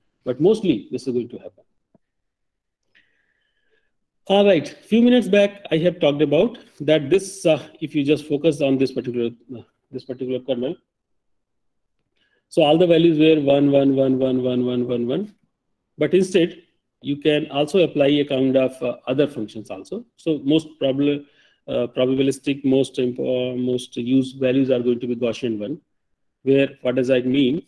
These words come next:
That if I say that, let's assume that this is the, let's assume that this is the kernel. I say that this is a zero zero location, this is the one zero location, this is the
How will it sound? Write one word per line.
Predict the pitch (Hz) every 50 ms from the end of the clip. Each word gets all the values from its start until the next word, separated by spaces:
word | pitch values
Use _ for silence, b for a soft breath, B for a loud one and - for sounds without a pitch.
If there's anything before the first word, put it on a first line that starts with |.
| _ _
That | - 123 -
if | 135 127 -
I | 135 135
say | 131 - 170 156 143 165 175 - _ -
that, | 135 127 123 127
let's | 127 127 - 135
assume | 123 127 135 131
that | 123 123 120 120
this | 120 113 - -
is | 127 120 113
the, | 117 113 113 - - _ _ _ _ - - _ _ _ _ _ _ _ _ _ _
let's | - 127 123 -
assume | 123 123 131 131
that | 131 127 123
this | 123 123 -
is | 127 123
the | 123
kernel. | - - 156 156 135 123 - 160 - _ _ _ _ _ _ _ _ -
I | 127 131
say | 127 - 151 139 135
that | 135 135 131
this | 131 123 135
is | 131 123
a | 123
zero | 123 127 131 135
zero | 123 127 127 127 120
location, | 117 117 - 135 120 - 127 131 160 170
this | 147 127 - -
is | 131 123
the | 123 127 127 123 - -
one | 123 120 127 127 127 131 123
zero | 123 123 123 127 123
location, | 123 120 - - 139 127 - 156 156 139
this | 127 - -
is | 131 127 123
the | 127 127